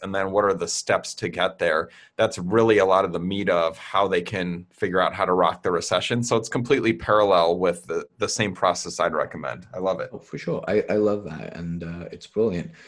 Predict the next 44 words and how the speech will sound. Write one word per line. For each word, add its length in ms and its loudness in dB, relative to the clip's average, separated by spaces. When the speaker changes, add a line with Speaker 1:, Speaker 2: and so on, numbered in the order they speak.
Speaker 2:
Now, 120 0
guys, 280 4
I 80 0
know 140 2
we 80 2
had 80 0
about 200 -2
three 180 -2
more 180 2
movies 400 -2
to 80 -14
go, 160 4
but 100 2
unfortunately, 560 0
we're 240 2
running 300 0
low 380 4
on 320 -2
time 420 -2
today. 280 2
Of 180 -4
course, 280 2
I'd 160 0
love 180 0
to 80 -6
have 140 -4
Jonathan 380 -2
back 260 -2
on 140 -2
another 300 -2
time 260 -4
because 280 -4
this 160 -12
last 280 -6
hour 140 -2
has 120 -2
just 160 -6
flown 420 0
right 240 0
by 180 2
for 220 2
me. 240 -2
And, 320 2
uh, 340 2